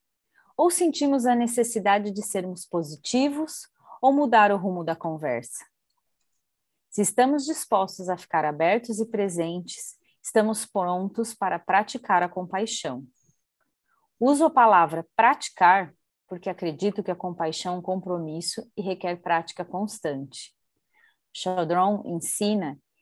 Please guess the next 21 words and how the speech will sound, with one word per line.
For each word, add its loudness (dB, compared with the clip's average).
que -2
precisamos 2
ser -2
honestos -2
e -4
capazes 0
de -6
nos -6
perdoar 0
nos -8
momentos -4
e 0
nas -2
circunstâncias -4
em -4
que -12
temos -2
vontade 2
de -8
nos -10
fechar, -4